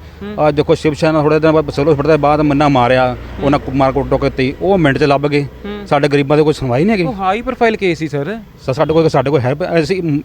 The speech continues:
Speaker 2: ਇੱਕ ਇੱਕ ਰੁਪਈਆ ਜੋੜ ਕੇ,
Speaker 1: ਹੂੰ।
Speaker 2: ਪੂਰੀ ਮਿਹਨਤ ਨਾਲ
Speaker 1: ਹੂੰ।
Speaker 2: ਬੱਚਿਆਂ ਨੂੰ ਮੋਟਰਸਾਈਕਲ ਲੈਤਾ ਤੇ ਬੱਚਾ ਹੁਣ ਇੱਥੇ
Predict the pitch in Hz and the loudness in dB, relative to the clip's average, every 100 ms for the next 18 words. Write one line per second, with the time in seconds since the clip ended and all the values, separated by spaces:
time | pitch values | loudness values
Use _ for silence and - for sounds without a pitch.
0 | - 175 202 160 160 165 180 151 151 151 | -4 -2 0 0 -2 -2 -2 0 0 -2
1 | 135 104 - - 175 175 196 170 170 175 | -6 -8 -14 -16 -8 0 2 2 0 0
2 | 185 - - - - - 143 196 196 156 | -2 -4 -8 -20 -14 -8 -2 0 0 -2
3 | 143 170 185 151 139 117 - - 175 143 | 0 0 2 0 -2 -8 -12 -6 -4 -2
4 | 147 202 156 185 175 185 | 0 0 2 0 -2 -2